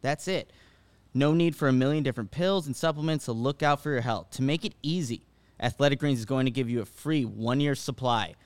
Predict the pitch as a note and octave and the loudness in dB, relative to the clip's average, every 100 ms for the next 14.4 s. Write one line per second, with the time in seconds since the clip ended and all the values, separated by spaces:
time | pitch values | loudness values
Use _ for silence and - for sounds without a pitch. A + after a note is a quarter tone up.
0 | _ - A#2+ B2 B2+ D3 D3+ A#2+ C3+ C3+ | _ -6 0 4 6 4 2 -2 -2 2
1 | B2+ A2+ B2 C3 B2+ G#2+ B2 B2+ G2 G2 | 2 6 6 6 2 0 -2 -2 -4 -10
2 | - C3+ C3 C#3+ D#3 - D3+ D3+ - C3+ | -8 2 4 4 2 -2 -4 -4 -2 0
3 | D3+ D#3 - A#2 G#2+ - - - _ - | 2 0 -2 -2 -2 -6 -20 -20 _ -4
4 | A2+ B2 - B2+ - A#2+ A2 - A#2 G2+ | 0 0 0 -6 -2 -4 -4 -4 -4 -4
5 | E2+ - _ A#2 C3+ D#3 D3+ D#3 B2+ B2 | -10 -14 _ -4 0 2 0 0 0 0
6 | A#2 - - - B2 A2 B2+ F3+ C3+ - | -2 -8 -20 -6 -4 0 2 2 2 -4
7 | - A2+ - B2 C3 D3+ E3 D3 - C3+ | -4 -6 -2 0 0 0 -2 -2 2 2
8 | D#3 D#3 F3+ C3+ F2+ - _ - - D#3 | 2 -2 0 2 0 -10 _ -16 -6 2
9 | E3+ C3+ E2+ - - _ _ _ - - | 4 4 2 -10 -16 _ _ _ -12 -4
10 | F#3+ F#3+ E3+ D3 - - C3+ C3 B2+ A2 | 0 2 2 -2 -10 0 4 6 6 2
11 | A#2 A2+ D#2 - - _ - C#3 G3 D#3 | 0 -2 -6 -16 -20 _ -10 0 2 4
12 | A2+ C3 B2 A#2+ - B2+ D#3 D3+ D#3+ E3 | 2 2 2 -2 0 0 0 -2 -2 -2
13 | - C#3 C#3+ C#3+ C3+ B2 A2+ - C#3 C3 | 2 2 2 -2 0 0 -2 -4 0 4
14 | A#2 F2+ - | 4 2 -8